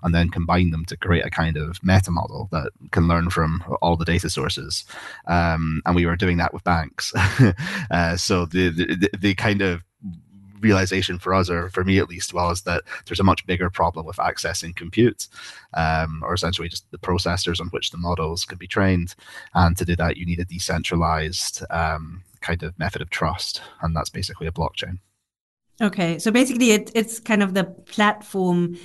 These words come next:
Speaker 2: and decentralized incentive layer that kind of did it for you, uh, in terms
Speaker 1: Yeah.
Speaker 2: of platform. Yeah, in, in ter-, in terms of moving this to a blockchain. Um, maybe let's do,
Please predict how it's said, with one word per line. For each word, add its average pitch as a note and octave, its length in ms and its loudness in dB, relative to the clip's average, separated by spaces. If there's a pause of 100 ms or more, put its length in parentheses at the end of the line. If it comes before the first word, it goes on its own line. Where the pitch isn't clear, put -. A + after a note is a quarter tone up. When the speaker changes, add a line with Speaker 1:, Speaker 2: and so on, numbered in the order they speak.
(200)
Speaker 2:
and F#3 200 4
decentralized E3+ 680 2
incentive D#3 520 0
layer D3 300 2
that D3 200 -2
kind D3+ 180 0
of D3 100 -4
did D3 140 0
it C3+ 120 -2
for C3 140 -6
you, B2+ 240 -4 (560)
uh, D3 280 2 (220)
in D3+ 120 4
terms G2+ 260 4
Speaker 1:
Yeah. F#2 160 2
Speaker 2:
of F#2 60 -4 (120)
platform. - 460 -6 (180)
Yeah, C3+ 220 2
in, E3 180 8 (120)
in E3+ 160 10
ter-, F3 180 10
in F3 160 10
terms D#3+ 220 8
of D3+ 180 2
moving D3+ 480 4
this F#3 280 0
to D3 380 2 (120)
a D#3+ 160 0
blockchain. D3+ 420 0 (380)
Um, C4+ 400 6 (1080)
maybe E4+ 300 6
let's D4+ 260 2
do, C4 380 6